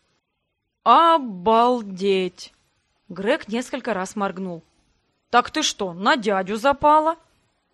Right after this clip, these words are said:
А я все пытаюсь тебе Яна сосватать, чтобы хоть одного из них в хорошие руки пристроить.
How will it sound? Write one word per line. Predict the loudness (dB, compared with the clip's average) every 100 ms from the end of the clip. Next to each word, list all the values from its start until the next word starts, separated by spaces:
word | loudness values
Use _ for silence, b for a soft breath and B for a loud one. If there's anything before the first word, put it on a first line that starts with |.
| _
А | -6 -6
я | 2 2
все | 2 -4
пытаюсь | -6 0 2 2
тебе | -2 -6
Яна | -4 0 0 -2
сосватать, | -6 -8 -6 -4 -4 -6 -14 _ _ _ _
чтобы | -4 0 0
хоть | 2 0
одного | 2 0 2 -2
из | -2
них | -6
в | 0
хорошие | 0 2 0 -2
руки | -2 -6 -8
пристроить. | -6 -6 -4 -2 -2 -6